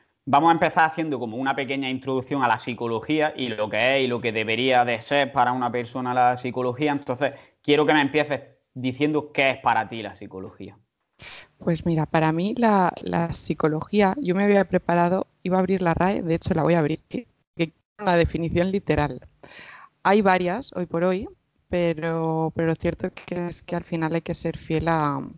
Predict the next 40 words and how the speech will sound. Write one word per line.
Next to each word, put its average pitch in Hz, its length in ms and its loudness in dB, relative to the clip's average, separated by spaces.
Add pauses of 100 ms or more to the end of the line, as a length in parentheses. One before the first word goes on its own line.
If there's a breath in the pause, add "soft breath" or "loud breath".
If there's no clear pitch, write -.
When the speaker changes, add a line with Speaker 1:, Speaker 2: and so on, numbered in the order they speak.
(1080)
Speaker 2:
a 160 100 4
unar, 160 420 2
eh, 160 340 -2
todas 156 200 0
las 160 120 -2
definiciones 165 640 -4
y 170 80 -6
ir 151 140 -2
a 143 60 2
parar 147 340 0
en 156 180 -2
el, 135 340 -6 (240)
en 147 140 -4
los 143 160 -4
mismos, 143 280 -2
o - 20 -10
sea, 147 120 -4
para 147 180 -2
definir 139 380 -2
un, 131 380 -2
un 151 160 -2
término. - 380 -4 (920 loud breath)
A 180 120 4
mí 180 160 4
me, 180 680 2 (640)
me 175 220 4
sorprende, 165 640 2
¿no? 160 120 0
Después 175 360 0
la, 165 340 2
la 156 160 -2
diversidad 156 540 -4
de 165 80 0
opiniones, 170 640 -6
cuando 156 260 -2
realmente 180 420 2
la 180 120 2
psicología, 160 640 -2 (800 soft breath)
eh, 160 400 2
debería, 151 500 0